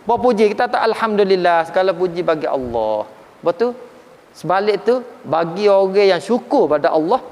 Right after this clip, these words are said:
Tuhan akan tambah. Ha, tu supaya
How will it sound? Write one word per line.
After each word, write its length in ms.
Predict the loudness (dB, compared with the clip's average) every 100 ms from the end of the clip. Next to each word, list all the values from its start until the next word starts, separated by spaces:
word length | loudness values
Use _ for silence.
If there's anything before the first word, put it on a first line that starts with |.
| -20 -20
Tuhan 160 | -12 -10
akan 220 | -8 -10 -10
tambah. 300 | -10 -10 -14 -20 -20 -20 -20 -20 -20 _ -20 _ _ _ -20 -14
Ha, 240 | -10 -8 -10
tu 80 |
supaya 480 | -12 -4 0 2 2